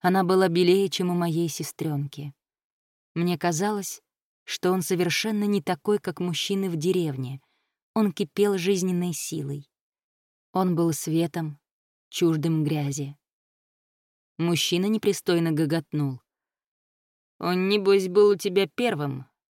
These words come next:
а он знает, чем ты сейчас здесь занимаешься?» «Думаю, не знает. А если бы и знал, что с того? Я же говорила, был бы братец Вэнь Юн посмелее,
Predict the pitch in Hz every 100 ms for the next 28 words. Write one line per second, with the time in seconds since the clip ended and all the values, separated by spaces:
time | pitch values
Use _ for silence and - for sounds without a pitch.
0 | _ _ - 190 202 196 214 285 285 156
1 | - 165 147 151 151 139 156 143 139 147
2 | 139 170 190 202 160 143 - - 131 123
3 | _ _ _ _ _ _ _ _ _ _
4 | _ - 143 156 156 165 180 185 160 156
5 | 147 143 143 - _ _ _ _ _ _
6 | _ - 180 202 202 196 202 214 180 180
7 | 170 165 _ - - 175 - 165 143 156
8 | - _ _ _ _ _ _ - 190 185
9 | 185 196 208 220 160 135 127 - _ _
10 | _ _ - 156 196 220 214 190 190 190
11 | - 170 175 170 151 170 147 160 160 160
12 | 156 185 170 139